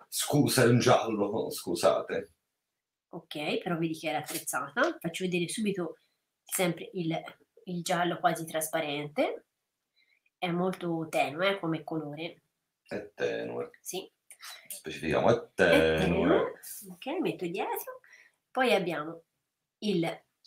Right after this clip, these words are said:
Speaker 2: vediamo se ce la faccio. No?
Speaker 1: Non
Speaker 2: Sì.
Speaker 1: ce la farei mai.
Speaker 2: No? Ok.
Speaker 1: Ok, fermati.
Speaker 2: Evviva,
Speaker 1: Vai.
Speaker 2: il viola, la farfalla.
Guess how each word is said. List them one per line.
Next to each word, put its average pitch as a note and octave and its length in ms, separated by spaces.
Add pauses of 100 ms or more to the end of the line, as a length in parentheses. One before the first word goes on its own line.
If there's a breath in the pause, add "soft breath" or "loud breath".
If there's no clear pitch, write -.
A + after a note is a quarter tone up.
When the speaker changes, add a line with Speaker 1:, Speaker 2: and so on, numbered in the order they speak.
(240)
Speaker 2:
vediamo C#3+ 340
se C3+ 100
ce - 140
la C#3+ 80
faccio. - 540 (140)
No? B3+ 360
Speaker 1:
Non - 140
Speaker 2:
Sì. - 60
Speaker 1:
ce - 80
la - 100
farei - 260
mai. A2+ 260
Speaker 2:
No? E3+ 280 (720)
Ok. F3 240
Speaker 1:
Ok, A3+ 520
fermati. C3 720 (140)
Speaker 2:
Evviva, A3 640
Speaker 1:
Vai. D#3+ 220
Speaker 2:
il E3+ 60
viola, D#3 260
la - 140
farfalla. E3 680